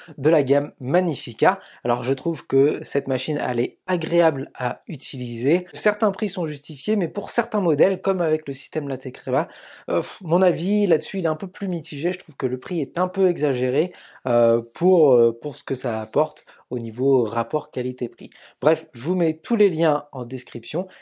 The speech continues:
et dans une prochaine vidéo, je vais comparer la DeLonghi Magnifica Start, ici présente, avec la Magnifica Evo. N'oubliez pas, eh bien, de prendre du, euh, bon café,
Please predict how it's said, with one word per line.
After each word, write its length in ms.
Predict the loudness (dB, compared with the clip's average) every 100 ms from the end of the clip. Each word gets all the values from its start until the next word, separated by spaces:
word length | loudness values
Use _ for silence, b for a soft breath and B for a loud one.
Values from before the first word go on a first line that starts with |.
| -6
et 60 | -2
dans 120 | 0
une 180 | -2 -4
prochaine 340 | -4 -2 -6
vidéo, 360 | -4 -2 0 -2
je 80 |
vais 100 | -4
comparer 400 | -8 -12 -12 -10
la 100 | -8
DeLonghi 340 | -8 -10 -12 -14
Magnifica 500 | -16 -16 -16 -14 -14
Start, 560 | -4 -2 -2 -4 -6 -6 -6 b b -12
ici 440 | -10 -4 -6 -6 -6
présente, 540 | 0 2 4 2 -2 B B B
avec 280 | -2 0 0
la 100 | -4
Magnifica 560 | -6 -12 -12 -10 -12 -8
Evo. 420 | -4 0 0 -2 B B -4
N'oubliez 440 | -2 0 2 2
pas, 320 | 4 2 2 -4 -8
eh 180 | -8 -10 _ _ _ -12
bien, 440 | -2 0 0 -4 _ -6
de 140 | -6
prendre 400 | -6 -4 -6 -6 _ _ _ _
du, 240 | -8 -8 -6 -4
euh, 160 | -4
bon 300 | -2 0 0
café, 540 | 4 2 2 4 4